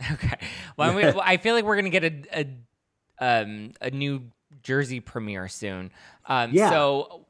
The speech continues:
Speaker 1: the drama this season, word on the street, is that Jackie and Teresa are at odds because apparently Teresa brought up some cheating rumors about Jackie's hot husband, Evan.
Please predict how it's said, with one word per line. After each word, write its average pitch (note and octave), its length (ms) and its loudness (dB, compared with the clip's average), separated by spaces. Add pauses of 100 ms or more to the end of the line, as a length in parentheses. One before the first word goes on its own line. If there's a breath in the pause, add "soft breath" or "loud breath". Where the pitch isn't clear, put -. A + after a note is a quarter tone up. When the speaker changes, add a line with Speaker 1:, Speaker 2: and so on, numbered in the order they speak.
(220)
Speaker 1:
the C#3+ 80 -8
drama D#3+ 500 2
this D3+ 260 4
season, C3 640 0
word B2+ 460 2
on D3 240 0
the A#2+ 100 -8
street, A2+ 680 -6 (260 loud breath)
is B2 200 0
that B2+ 440 2
Jackie D3 640 0
and C3+ 140 -8
Teresa A#2+ 880 0
are A2+ 220 0
at A#2+ 240 2 (140)
odds A#2 480 6
because A#2+ 400 -4
apparently D3 720 0
Teresa C3 580 -2
brought A#2+ 400 6
up A#2 220 4
some A#2 260 -4
cheating C#3 480 -2
rumors A2 480 0
about A#2 340 0
Jackie's A#2 580 2
hot G#2+ 340 2
husband, G2+ 520 -2
Evan. F2+ 460 -2